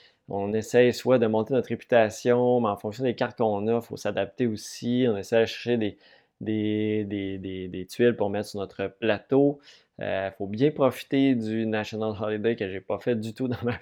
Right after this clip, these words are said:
partie. Euh, j'ai pas été assez chercher de, de, d'éléments qui me faisaient en sorte que c'était, c'était facile de faire un, un gros événement au National Holiday.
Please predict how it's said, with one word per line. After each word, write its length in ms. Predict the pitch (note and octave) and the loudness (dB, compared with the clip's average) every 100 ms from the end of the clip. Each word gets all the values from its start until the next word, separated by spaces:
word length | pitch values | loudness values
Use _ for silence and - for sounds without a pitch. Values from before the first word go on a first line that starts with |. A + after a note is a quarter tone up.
| - | -8
partie. 540 | - - - C3 C#3+ - - - _ | -10 -12 -4 0 0 -2 -20 -20 _
Euh, 480 | G#2+ G#2+ G2+ G2+ G#2 | -6 -2 -2 -4 -6
j'ai 140 | G2 F#2+ _ _ _ | -10 -14 _ _ _
pas 120 | C3+ | 4
été 180 | B2 C3 | 6 4
assez 240 | A#2 - | 2 0
chercher 420 | A#2 A2 - B2 | -6 -6 -6 -4
de, 240 | A2 G2+ G2 | -2 -2 -2
de, 200 | F#2 F#2+ | -6 -2
d'éléments 560 | G#2 A#2+ A2+ A2 A#2+ | 2 4 4 2 0
qui 140 | A#2 G#2 | -2 -8
me 120 | F#2+ - | -14 -6
faisaient 240 | A#2 G#2 A2 | -4 -2 -2
en 120 | G2+ | -4
sorte 300 | - A#2+ A#2+ | -2 -4 -2
que 120 | G2+ | -10
c'était, 540 | - - - G#1+ G#1 G2 | -10 -14 -10 -8 -10 -14
c'était 600 | _ F#2+ F#2 F2+ F#2+ - | _ -10 -8 -10 -14 -2
facile 320 | - A2 - A#2+ | 0 0 0 0
de 100 | G2+ | 2
faire 240 | A2+ G#2+ | 2 0
un, 200 | G2 F#2+ _ _ _ _ - | -2 -10 _ _ _ _ -14
un 100 | G2 | -8
gros 260 | G#2+ C3+ | 2 4
événement 460 | B2 A#2 A2 G#2+ A2+ | 6 4 2 0 0
au 120 | A2+ | 0
National 640 | G#2 G2+ - G#2 G#2+ G#2 G2 | -2 -4 -6 -6 -4 -4 -2
Holiday. 540 | A2 G#2 G2+ A#2+ C#3+ | 0 0 2 2 2